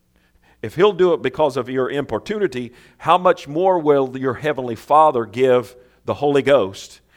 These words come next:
And the Holy Ghost here really is not speaking in tongues. It's the Holy Ghost for the harvest.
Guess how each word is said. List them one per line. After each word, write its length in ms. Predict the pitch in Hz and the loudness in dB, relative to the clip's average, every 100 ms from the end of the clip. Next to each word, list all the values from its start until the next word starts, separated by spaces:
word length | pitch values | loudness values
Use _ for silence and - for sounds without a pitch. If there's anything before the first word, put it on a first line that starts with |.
| _ | _
And 120 | 127 | -8
the 60 | 117 | -6
Holy 240 | 151 165 | -2 -2
Ghost 260 | 151 143 - | 0 0 -2
here 180 | 165 143 | -2 -2
really 420 | 117 147 135 117 | 2 4 4 0
is 160 | 107 120 | -4 -2
not 260 | 120 117 | -2 -2
speaking 400 | - - 135 113 | -12 -12 -12 -12
in 60 | 104 | -12
tongues. 500 | - 151 113 107 - - _ | -6 -6 -6 -10 -18 -20 _
It's 260 | - 131 - | -8 -8 -4
the 120 | 123 | -6
Holy 280 | 131 156 147 | -4 -2 0
Ghost 340 | 131 127 - | 2 0 -4
for 120 | - | -10
the 80 | 104 | -8
harvest. 640 | 98 123 98 71 - - | -4 -4 -4 -10 -20 -20